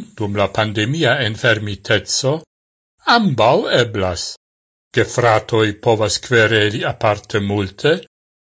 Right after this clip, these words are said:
sed ili povas ankaŭ kunkreski.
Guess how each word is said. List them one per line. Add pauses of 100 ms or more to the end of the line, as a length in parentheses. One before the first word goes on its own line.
(180)
sed
ili
povas
ankaŭ (240)
kunkreski.